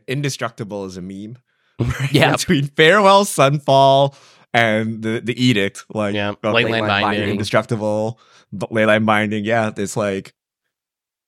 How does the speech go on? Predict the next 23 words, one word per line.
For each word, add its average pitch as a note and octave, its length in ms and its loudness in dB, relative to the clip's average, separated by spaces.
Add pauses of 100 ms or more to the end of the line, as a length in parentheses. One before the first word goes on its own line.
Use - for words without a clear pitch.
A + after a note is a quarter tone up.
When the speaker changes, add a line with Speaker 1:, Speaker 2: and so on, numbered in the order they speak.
(140)
Speaker 1:
it's - 180 -10
like A2+ 120 -2
Speaker 3:
It - 40 -4
means G#2+ 160 0
Speaker 1:
regenerate. F2+ 280 -4
Speaker 3:
nothing. F2+ 180 -4
Speaker 1:
It - 40 -6
doesn't F#2+ 160 -10
do G2+ 140 -8
anything. F2+ 200 -6
Speaker 3:
Yeah, A2 160 -4
Speaker 1:
<laughs> - 80 -20
Speaker 3:
but - 320 0
Speaker 1:
It G3 180 2
kind F3+ 180 4
of G3+ 100 4
Speaker 3:
doesn't - 160 4
Speaker 1:
means C3 100 0
Speaker 3:
do D#3 140 4
Speaker 1:
nothing G#2+ 260 0
now. G2+ 140 -2
Speaker 3:
anything. B2+ 320 -2
<laughs> - 40 -20